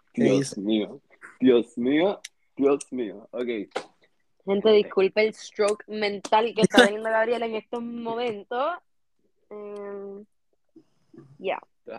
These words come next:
Speaker 2: ¿Has escuchado de el supuesto rumor de, <laughs> de Tom Cruise en el set haciendo de Iron Man?
Speaker 1: Ah, sí.
Speaker 3: ¿Qué?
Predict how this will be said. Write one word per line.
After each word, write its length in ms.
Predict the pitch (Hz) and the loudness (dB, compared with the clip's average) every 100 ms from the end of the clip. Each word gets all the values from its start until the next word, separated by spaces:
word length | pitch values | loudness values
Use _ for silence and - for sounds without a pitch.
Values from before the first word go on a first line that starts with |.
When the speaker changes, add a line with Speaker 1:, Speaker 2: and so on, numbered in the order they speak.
| - _ _ _ _ - | -18 _ _ _ _ -18
Speaker 2:
¿Has 100 | 110 | -16
escuchado 540 | 123 - 151 - 170 165 | -16 -12 -12 -8 -8 -4
de 240 | 165 160 | -4 -4
el 220 | - 143 | -8 -12
supuesto 580 | - 143 135 143 _ 139 | -12 -12 -12 -14 _ -8
rumor 560 | 127 127 131 131 127 117 | -6 -6 -8 -10 -10 -10
de, 400 | 123 - 92 - | -10 -6 -6 2
<laughs> 800 | 135 - 123 - - 175 175 - _ _ _ _ | 2 4 0 -2 -10 -12 -12 -14 _ _ _ _
de 120 | 95 | -6
Tom 220 | - 92 95 | -4 -8 -8
Cruise 380 | - 117 - | -6 -6 -6
en 120 | 117 120 | -10 -10
el 140 | 117 | -14
set 360 | - - 101 - - | -12 -4 -4 -4 -10
haciendo 460 | - - 113 120 120 | -10 -8 -10 -8 -10
de 160 | 123 120 | -10 -10
Iron 260 | - - | -10 -10
Man? 260 | - - 131 _ _ _ _ | -12 -14 -16 _ _ _ _
Speaker 1:
Ah, 120 | - | -10
sí. 140 | - - - | -10 -12 -12
Speaker 3:
¿Qué? 1600 | 160 156 156 156 160 160 160 160 160 160 160 165 170 175 180 190 | -8 -4 0 2 2 2 4 4 2 2 2 4 6 6 6 4